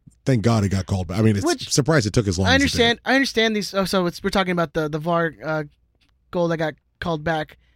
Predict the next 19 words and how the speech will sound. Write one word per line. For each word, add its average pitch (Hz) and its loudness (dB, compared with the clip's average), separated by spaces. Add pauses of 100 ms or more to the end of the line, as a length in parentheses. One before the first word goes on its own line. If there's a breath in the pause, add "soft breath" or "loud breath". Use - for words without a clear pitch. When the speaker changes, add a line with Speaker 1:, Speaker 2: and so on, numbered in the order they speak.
(680)
Speaker 2:
My 240 2
issue 285 2
is, 214 0
like, 190 0
they're 208 4
to-, 233 0
they're 214 6
told 208 2 (760)
not 208 4
to 208 0
raise 190 4
the 170 -4
flag. 139 -6 (360)
I 175 -2
get 165 0
it, 131 -12 (480)
but 208 6
if 196 2
it's - 2